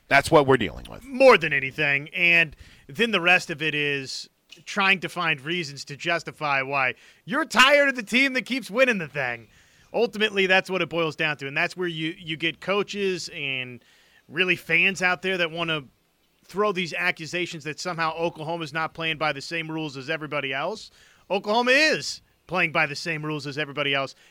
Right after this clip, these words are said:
Speaker 2: They're just better than everybody else, and people wanna be a part of better.
Speaker 1: People wanna be a part of better. So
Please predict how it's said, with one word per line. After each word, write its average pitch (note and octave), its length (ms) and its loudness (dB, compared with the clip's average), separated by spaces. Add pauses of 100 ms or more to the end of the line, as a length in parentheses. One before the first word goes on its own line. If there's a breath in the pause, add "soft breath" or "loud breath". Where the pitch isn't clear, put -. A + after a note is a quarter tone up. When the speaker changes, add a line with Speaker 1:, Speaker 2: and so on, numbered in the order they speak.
Speaker 2:
They're A3+ 140 -2
just G3 300 -8
better F#3 420 -6 (220)
than E3 160 0
everybody D#3+ 460 -4
else, D3+ 180 -4
and D#3+ 100 -14
people G3 240 -8
wanna F#3 180 -6
be F3 140 -6
a D#3+ 40 -6
part E3+ 320 -6
of C3 120 -14
better. A2 360 -8 (1400)
Speaker 1:
People A2+ 300 -4
wanna C3 220 4
be B2+ 100 2
a B2+ 60 4
part B2 320 6
of A#2+ 320 2 (800)
better. D#2+ 420 -10 (460 loud breath)
So G#3+ 520 8